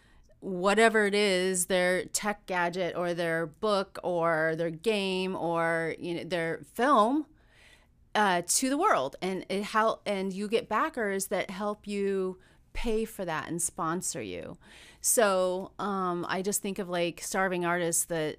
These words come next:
you know, f-, through the hundreds of years and, you know, they died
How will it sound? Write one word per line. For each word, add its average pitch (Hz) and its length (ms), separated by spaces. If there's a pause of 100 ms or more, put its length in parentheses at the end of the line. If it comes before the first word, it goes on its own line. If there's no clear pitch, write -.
(120)
you 175 100
know, 151 180
f-, - 360
through 185 500
the 170 260
hundreds 202 360
of 160 60
years 180 540
and, 160 260
you 165 120
know, 165 40
they 165 120
died 170 520